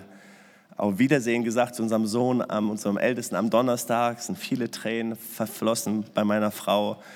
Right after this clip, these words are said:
am Flughafen. <laughs> Und, ähm, <coughs> und wir durften ihn senden. Aber im Familienleben ist es so,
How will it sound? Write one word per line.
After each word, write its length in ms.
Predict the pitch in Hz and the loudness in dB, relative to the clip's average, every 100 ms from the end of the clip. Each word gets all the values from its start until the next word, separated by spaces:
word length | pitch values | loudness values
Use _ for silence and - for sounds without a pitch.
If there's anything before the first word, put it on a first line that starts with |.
| - | -10
am 180 | - 104 | -2 0
Flughafen. 680 | - 110 104 101 107 113 107 | 2 0 2 2 2 2 -2
<laughs> 2000 | - - 123 - 117 - 117 - - - - - - - - - - - - - | -2 -4 -2 -2 -4 -2 -6 -8 -16 -16 -18 -18 -18 -18 -16 -18 -18 -20 -18 -6
Und, 340 | 98 110 107 | 0 2 2
ähm, 400 | 104 104 98 101 - - - - - - - - | 0 0 0 -2 2 4 4 4 4 2 0 -10
<coughs> 800 | - - - _ _ - - - | -20 -20 -20 _ _ -20 -20 -2
und 300 | 110 120 113 | 2 4 4
wir 300 | 123 117 107 | 4 4 4
durften 380 | 104 151 - 120 | 4 2 2 0
ihn 160 | 120 120 | 0 2
senden. 640 | 139 156 151 120 131 123 - - - - - | 4 4 2 -2 -2 -4 -10 -20 -20 -20 0
Aber 120 | 185 | 4
im 100 | 220 | 6
Familienleben 680 | 214 202 277 240 202 180 165 | 6 6 6 4 4 4 2
ist 160 | 143 135 | -2 -4
es 140 | - | 0
so, 400 | 131 123 131 | 2 2 0